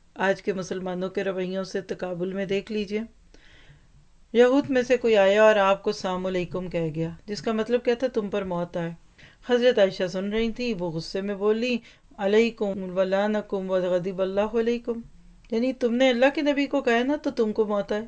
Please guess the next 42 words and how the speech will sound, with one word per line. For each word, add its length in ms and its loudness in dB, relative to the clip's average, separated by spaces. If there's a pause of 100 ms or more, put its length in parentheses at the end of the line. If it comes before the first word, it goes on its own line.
(140)
और 60 -2
तुम 240 -2
पर 160 2
उसकी 280 -2
लानत 400 -2
हो 60 0
अल्लाह 240 0
की 200 -4
और 200 4
गज़ब 340 -4
भी 140 -4
हो। 80 4 (680)
तो 60 0
आपने 260 2
कहा 180 2
कि 120 -4
"आयशा, 420 -2 (1120)
नरमी 400 -4
इख्तियार 440 -10
कीजिए, 320 -16 (760)
नरम 220 0
हुई 180 0
अच्छी 260 0
होती 260 -2
है, 120 -4 (640)
सख्ती 380 0
और 80 4
बदजुबानी 520 -4
से 160 -6
बचिए।" 360 -8 (480)
हज़रत 280 0
आयशा 200 2
ने 80 -2
कहा, 80 -2
"अल्लाह 200 -2
के 140 -4
नबी, 280 -2
आपने 280 4
इनकी 200 -2
बात 340 0
नहीं 120 0
सुनी?" 340 -4